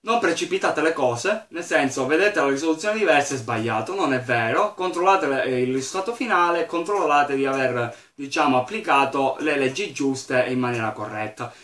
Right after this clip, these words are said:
Poi c'è il terzo caso, che è quello più istruttivo. Il terzo caso consiste nel fatto che l'esercizio è sbagliato, cioè lo avete risolto in maniera sbagliata, dive-, è diverso dal mio come procedimento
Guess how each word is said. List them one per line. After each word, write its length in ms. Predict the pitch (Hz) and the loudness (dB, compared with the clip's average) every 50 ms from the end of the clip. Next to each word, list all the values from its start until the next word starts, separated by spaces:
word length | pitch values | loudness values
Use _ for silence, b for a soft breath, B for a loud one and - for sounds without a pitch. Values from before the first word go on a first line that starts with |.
| B B | B B
Poi 220 | - 311 330 285 - | 2 2 4 4 4
c'è 160 | - 190 165 | 4 6 6
il 80 | 160 | 6
terzo 320 | 160 233 240 226 - 180 160 | 6 6 4 4 4 0 0
caso, 380 | 160 160 143 131 - - 123 | 2 4 4 4 4 2 -2
che 80 | 113 135 | -4 -4
è 60 | 127 - | -2 0
quello 260 | 208 190 165 139 - | 2 2 2 2 0
più 140 | - 160 160 | 0 0 0
istruttivo. 840 | 156 - - 165 170 175 175 - 151 120 110 110 131 185 220 220 B B B B | 0 0 -2 -2 -2 -2 -4 -6 -6 -4 -4 0 2 2 2 2 B B B B
Il 120 | - 247 | -12 -8
terzo 300 | - 285 285 277 - 349 | -4 -4 -4 -2 -2 0
caso 260 | 330 - - 180 185 190 | 4 4 4 4 2 0
consiste 680 | - 269 277 - - 180 170 160 - - 165 170 165 | 0 0 0 0 0 -2 -2 -2 0 2 2 4 4
nel 120 | 240 285 - | 2 0 -2
fatto 400 | - 190 165 - - - 156 - | 2 2 2 2 2 0 -4 -2
che 300 | - 160 160 160 131 151 | 2 2 2 2 2 0
l'esercizio 580 | 185 - - 302 269 - - 139 123 120 123 | -2 -2 -2 -2 -2 -2 -4 -6 -4 -4 -6
è 20 | 117 | -6
sbagliato, 640 | 113 - 110 107 107 107 104 101 104 - 123 127 | -4 -4 -4 -4 -2 -4 -4 -6 -6 -6 -8 -8
cioè 420 | - - 220 202 160 - - - - | -4 2 4 4 4 4 0 -4 -4
lo 100 | - 202 | 0 2
avete 180 | 220 269 277 330 | 2 4 4 2
risolto 360 | 320 - - 160 160 160 208 | 2 2 4 2 2 2 0
in 60 | 190 | 0
maniera 220 | 160 131 120 113 110 | 0 0 0 -2 -4
sbagliata, 600 | 110 - 120 110 104 107 107 101 101 107 120 123 | -4 -4 -6 -4 -4 -4 -4 -6 -6 -6 -6 -6
dive-, 320 | 156 196 226 247 - B B B B | -2 0 2 2 2 B B B B
è 160 | 175 175 170 | 0 0 0
diverso 500 | 170 190 202 247 294 311 302 - - 180 | 0 0 0 4 4 4 4 2 2 2
dal 180 | 156 156 151 160 | 4 4 4 4
mio 240 | 180 208 214 185 151 | 2 0 -2 -2 -2
come 140 | 131 127 127 | -2 -4 -4
procedimento 840 | - 180 208 294 311 339 320 240 202 190 185 180 180 208 202 | -4 -4 -2 0 0 2 4 4 2 2 0 0 -2 -2 -2